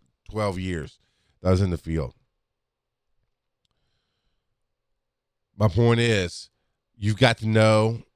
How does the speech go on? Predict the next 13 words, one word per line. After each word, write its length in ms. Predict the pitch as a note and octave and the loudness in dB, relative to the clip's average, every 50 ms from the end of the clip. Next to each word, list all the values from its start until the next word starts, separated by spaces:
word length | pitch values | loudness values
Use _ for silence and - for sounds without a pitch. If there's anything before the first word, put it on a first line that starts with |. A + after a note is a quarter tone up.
| _ _ | _ _
when 160 | - G#2 G#2+ G2 | 0 0 2 2
to 80 | G#2 | 2
walk 280 | F#2+ F#2+ G2 F#2+ F2+ F2 | 0 2 0 0 -2 -4
away. 420 | F2+ F2 F2+ F2+ F2 D#2 C#2+ - _ _ _ _ _ _ _ _ _ _ _ _ _ _ _ _ _ _ _ _ _ _ _ _ _ _ _ _ _ _ _ _ _ _ _ _ _ _ _ _ _ _ _ _ _ _ _ _ _ _ _ _ _ _ _ _ _ _ _ _ _ _ _ _ _ _ _ _ _ _ _ _ _ _ _ _ _ _ _ _ _ - | -6 -4 -2 -2 -2 -4 -6 -12 _ _ _ _ _ _ _ _ _ _ _ _ _ _ _ _ _ _ _ _ _ _ _ _ _ _ _ _ _ _ _ _ _ _ _ _ _ _ _ _ _ _ _ _ _ _ _ _ _ _ _ _ _ _ _ _ _ _ _ _ _ _ _ _ _ _ _ _ _ _ _ _ _ _ _ _ _ _ _ _ _ 0
That's 260 | A#2 A2+ A2 G#2+ - | 4 4 4 4 2
scene 220 | - - A#2+ A2 G2+ | -2 -4 -4 -4 -4
safety. 640 | - - G2 F2+ F2+ E2+ - - E2 C#2+ - _ _ _ _ _ _ _ _ _ _ _ _ _ | -6 -6 -6 -6 -6 -8 -10 -16 -16 -16 -18 _ _ _ _ _ _ _ _ _ _ _ _ _
If 60 | - | -10
you 60 | F2+ | -10
feel 320 | - - - A2 A#2+ A#2+ A#2+ | -8 0 4 6 6 6 6
threatened, 680 | - - A#2+ A#2 A2+ G#2+ G2+ D#2+ F#2 F2+ E2+ - - _ _ _ _ _ _ _ _ _ _ _ _ _ _ _ _ _ _ _ _ _ _ _ _ _ _ _ _ | 4 2 2 2 2 2 0 -4 -8 -14 -16 -18 -20 _ _ _ _ _ _ _ _ _ _ _ _ _ _ _ _ _ _ _ _ _ _ _ _ _ _ _ _
walk 320 | G#2 G2+ G2+ G2 F2+ - - | 0 4 4 4 4 2 -2
away. 420 | F#2+ F#2 G2+ G#2 G2 F2+ E2 - | -4 -2 0 -2 -2 -4 -6 -14